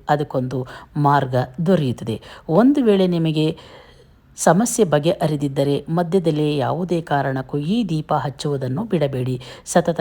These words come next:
ಇಪ್ಪತ್ತೇಳು ದಿನಗಳ ಕಾಲ ಭೈರವನಿಗೆ ತುಪ್ಪದಿಂದ ದೀಪ ಹಚ್ಚಿ, ಇಪ್ಪತ್ತೇಳು ಕಾಳು ಮೆಣಸನ್ನು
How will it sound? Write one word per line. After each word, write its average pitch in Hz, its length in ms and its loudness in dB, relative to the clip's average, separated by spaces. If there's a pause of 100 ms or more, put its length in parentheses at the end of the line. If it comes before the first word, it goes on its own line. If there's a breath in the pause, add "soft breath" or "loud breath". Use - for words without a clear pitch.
(160)
ಇಪ್ಪತ್ತೇಳು 233 600 -2
ದಿನಗಳ 147 320 0 (100)
ಕಾಲ 131 160 0 (400 loud breath)
ಭೈರವನಿಗೆ 139 640 0
ತುಪ್ಪದಿಂದ 139 580 -4 (200)
ದೀಪ 135 220 -4 (120)
ಹಚ್ಚಿ, 156 280 -4 (340 loud breath)
ಇಪ್ಪತ್ತೇಳು 165 580 0
ಕಾಳು 139 320 -2
ಮೆಣಸನ್ನು 131 540 -2